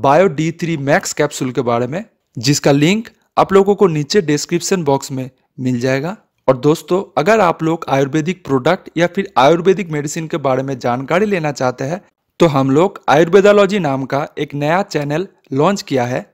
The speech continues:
जिसका लिंक भी आप लोगों को नीचे डिस्क्रिप्शन बॉक्स में मिल जाएगा। इस मेडिसिन के बारे में और भी ज्यादा जानकारी लेने के लिए आप लोगों को नीचे डिस्क्रिप्शन बॉक्स में मेडिसिन शेयर नाम का एक लिंक मिल जाएगा, वहां पे जाके क्लिक करके इस मेडिसिन के बारे में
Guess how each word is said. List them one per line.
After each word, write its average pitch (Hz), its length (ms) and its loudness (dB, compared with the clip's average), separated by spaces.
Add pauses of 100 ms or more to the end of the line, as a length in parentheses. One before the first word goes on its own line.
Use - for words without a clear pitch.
जिसका 170 280 2
लिंक 175 320 0
भी 220 220 -2 (140)
आप 139 160 2
लोगों 151 220 4
को 156 120 0
नीचे 143 340 0
डिस्क्रिप्शन 170 640 -2
बॉक्स 139 240 0
में 131 120 -2
मिल 123 200 0
जाएगा। 143 360 -2 (340)
इस 151 120 -2
मेडिसिन 185 340 0
के 214 120 2
बारे 139 240 2
में 135 160 -6 (100)
और 175 160 6
भी 202 160 -4
ज्यादा 139 320 0
जानकारी 160 540 -2
लेने 131 240 -4
के 135 100 -8
लिए 131 260 -6 (380)
आप 156 180 -2
लोगों 190 220 2
को 190 120 -2
नीचे 156 320 -2
डिस्क्रिप्शन 175 600 -6
बॉक्स 143 280 -4
में 135 180 -12 (280)
मेडिसिन 185 440 -2
शेयर 165 200 -2
नाम 139 260 -6
का 139 120 -8
एक 135 120 -6
लिंक 175 280 -4
मिल 147 160 -4
जाएगा, 131 360 -4 (340)
वहां 170 180 4
पे 196 140 0
जाके 147 320 0
क्लिक 208 340 -8
करके 139 240 -4
इस - 240 -8
मेडिसिन 151 340 -6
के 180 120 -4
बारे 135 240 -4
में 135 160 -12